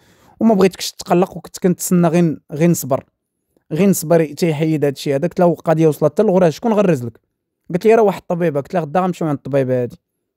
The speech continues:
قالت لي: "صافي، غدا نديك عندها، ما كاين حتى شي مشكل، الراجل الا عزيز".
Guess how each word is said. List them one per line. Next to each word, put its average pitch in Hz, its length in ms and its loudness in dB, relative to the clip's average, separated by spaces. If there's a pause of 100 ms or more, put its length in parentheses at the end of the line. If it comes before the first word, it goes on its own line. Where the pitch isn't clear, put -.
(140)
قالت 190 140 -2
لي: 302 100 6
"صافي، 220 260 0
غدا 165 240 0
نديك 165 260 -6
عندها، 156 220 -4
ما 247 80 -6
كاين 226 160 -8
حتى 214 120 -6
شي 196 140 -8
مشكل، 156 300 -2
الراجل 131 320 0
الا 117 100 -2
عزيز". 165 280 0